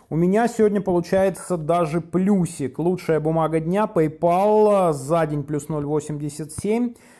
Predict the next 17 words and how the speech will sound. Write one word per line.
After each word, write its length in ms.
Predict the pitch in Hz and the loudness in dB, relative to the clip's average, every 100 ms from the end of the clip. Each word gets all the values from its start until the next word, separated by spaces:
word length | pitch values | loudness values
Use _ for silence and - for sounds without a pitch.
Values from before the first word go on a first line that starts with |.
| - - | -20 -16
За 400 | 127 127 147 175 | -14 -6 -2 0
неделю 680 | 180 185 180 165 202 185 160 | 0 0 -2 0 2 4 2
по 560 | 147 - 156 151 147 147 | -2 -2 2 2 2 0
PayPal, 840 | 165 165 160 175 165 156 143 139 139 | -2 -2 -2 0 2 2 2 2 2
а, 300 | 139 139 135 | 2 2 0
минус 420 | 156 156 143 - | -2 -2 -4 -6
ноль 220 | 147 139 | -6 -6
тридцать 460 | 147 143 - 156 147 | -6 -8 -6 -8 -4
два. 340 | 156 190 220 | -2 0 0
За 200 | 165 165 | 0 0
месяц 460 | 165 175 165 151 - | 0 0 0 -4 -4
результат 500 | 143 147 143 151 131 | -4 -4 -2 -4 -4
минус 220 | 135 135 | -8 -8
шесть 240 | - 147 | -6 -6
процентов. 560 | - 151 147 170 156 202 | -4 -4 -2 -4 -2 -6
Щас 220 | - 135 | -4 -4
бумага 480 | 135 143 135 127 | -4 -4 -4 -4